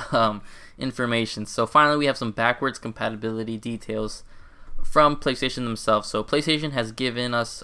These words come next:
a lot of new information regarding backwards compatibility on the P S five.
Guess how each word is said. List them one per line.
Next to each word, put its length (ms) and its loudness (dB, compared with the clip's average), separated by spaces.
a 80 2
lot 160 8
of 100 0
new 120 -2
information 480 -4
regarding 420 0
backwards 380 0
compatibility 880 -4
on 120 0
the 60 -2
P 200 -4
S 80 -4
five. 380 -4